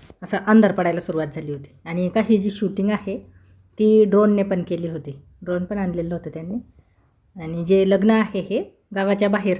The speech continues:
देऊळगाव मई आहे, देऊळगाव मईच्या गावाच्या बाहेरच, अ, लॉन्स होतं हे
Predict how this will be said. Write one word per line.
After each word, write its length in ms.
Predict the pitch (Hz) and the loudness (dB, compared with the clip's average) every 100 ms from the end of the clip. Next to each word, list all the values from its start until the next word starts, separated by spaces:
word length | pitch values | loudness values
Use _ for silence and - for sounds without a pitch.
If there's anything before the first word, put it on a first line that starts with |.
| - | -2
देऊळगाव 320 | 202 196 190 | 2 2 2
मई 220 | 190 190 | 0 0
आहे, 280 | 190 185 180 | -2 -4 -4
देऊळगाव 300 | 185 180 180 | 0 2 0
मईच्या 240 | 190 185 165 | -2 -4 -6
गावाच्या 360 | 170 175 180 | -6 -6 -6
बाहेरच, 400 | 190 185 190 240 _ _ _ _ - | -6 -6 -6 -10 _ _ _ _ -8
अ, 160 | 185 180 | -4 2
लॉन्स 340 | 196 214 214 | 4 4 2
होतं 180 | 175 160 | -4 -4
हे 180 | 196 | -8